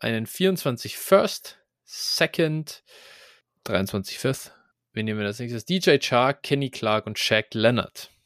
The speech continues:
Das ist eine ganze Menge Holz natürlich. Also der, der ganze Deal ist ein richtiger, äh, Blockbuster. Ich weiß nicht, wie, wie zerlegst du den jetzt am besten so für dich?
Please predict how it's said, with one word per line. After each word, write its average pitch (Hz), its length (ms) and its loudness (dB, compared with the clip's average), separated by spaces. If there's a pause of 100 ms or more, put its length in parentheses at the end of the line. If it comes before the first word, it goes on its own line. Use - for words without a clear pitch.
(400)
Das - 300 -8
ist - 340 -10
eine 123 160 -4
ganze 135 380 -2
Menge 120 260 -4
Holz 170 380 -4
natürlich. 196 460 -4
Also 113 200 -2
der, 117 300 0
der 113 160 0
ganze 127 340 -2
Deal 185 320 -2 (420)
ist - 140 -16
ein 117 60 -4
richtiger, 151 720 0
äh, 143 120 2
Blockbuster. 147 680 -2
Ich 120 80 0
weiß 131 140 2
nicht, 104 180 -10
wie, 120 240 -2 (420)
wie 127 160 0
zerlegst 127 500 -2
du 104 60 -6
den 98 200 -4
jetzt 95 220 -6
am 101 120 -10
besten - 340 -10
so 98 180 -6
für 104 200 -8
dich? - 360 -10